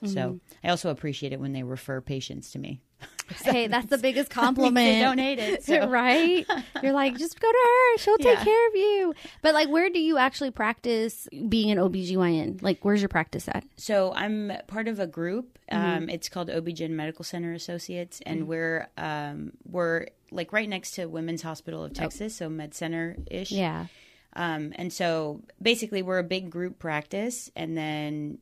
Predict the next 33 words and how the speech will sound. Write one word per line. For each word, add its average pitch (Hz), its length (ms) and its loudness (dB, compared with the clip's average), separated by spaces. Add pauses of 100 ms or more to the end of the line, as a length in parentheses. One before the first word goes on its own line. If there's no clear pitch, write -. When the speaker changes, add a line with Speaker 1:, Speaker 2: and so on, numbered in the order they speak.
Speaker 1:
you 180 140 -6
know, 151 80 -2
you 151 160 -6
just, 143 260 -14 (380)
like, 147 200 -8
come 160 180 -6
to 156 100 -10
see 156 180 -6
me 156 180 -6
in 151 140 -8
the 147 80 -6
office. 156 500 -8
I 147 60 -8
have 147 300 -10 (380)
an 160 140 -4
office 160 300 -4
at 160 120 -4
Fannin, 165 400 -4
and 151 140 -4
then 151 100 -4
I 147 80 -4
see 156 220 -8
patients, 151 480 -8
like, 135 160 -8
half 151 280 -12
a 151 40 -10
day 147 420 -6 (460)
on 160 180 -2
Shepherd 160 540 -4
and 151 280 -6
Washington, 220 720 -4
which 160 200 -6
is, 147 300 -10